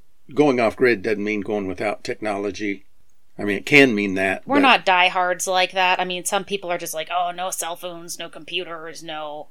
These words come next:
Speaker 2: you know. But we're content creators for a living, so,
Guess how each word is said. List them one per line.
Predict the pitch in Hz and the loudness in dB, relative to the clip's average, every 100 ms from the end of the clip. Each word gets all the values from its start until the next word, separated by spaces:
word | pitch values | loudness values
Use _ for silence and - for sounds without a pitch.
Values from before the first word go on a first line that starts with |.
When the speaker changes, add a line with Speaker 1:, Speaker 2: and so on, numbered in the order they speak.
| - | -12
Speaker 2:
you | 170 | -10
know. | 147 147 - | -10 -10 -6
But | 165 | 0
we're | 247 | 0
content | - 208 220 160 | 2 0 0 -4
creators | - 170 160 156 151 | -4 -4 -2 -4 -10
for | - 151 | -8 -6
a | |
living, | 156 180 143 - | 0 -2 -2 -8
so, | - 160 143 147 | -6 -4 -6 -8